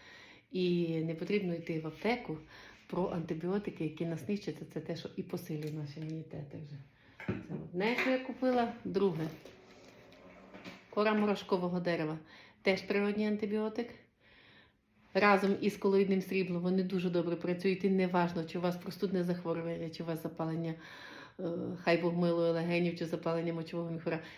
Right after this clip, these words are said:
Це просто протизапальні. Оці два продукти протизапальні, які прекрасно працюють природні і посилюють імунітет. Так. І,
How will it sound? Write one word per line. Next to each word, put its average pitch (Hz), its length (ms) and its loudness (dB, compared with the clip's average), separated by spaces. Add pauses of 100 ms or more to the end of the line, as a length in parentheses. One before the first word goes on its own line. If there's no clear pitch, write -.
Це 202 120 4
просто 220 400 4
протизапальні. 185 1200 0
Оці 196 220 -2
два 180 220 2
продукти 175 540 0
протизапальні, 165 1040 0
які 165 240 -2
прекрасно 185 560 -6
працюють 175 400 -6
природні 175 480 -4 (500)
і 185 60 -2
посилюють 175 560 -4
імунітет. 170 640 -10 (1120)
Так. - 360 -6 (1700)
І, 254 240 4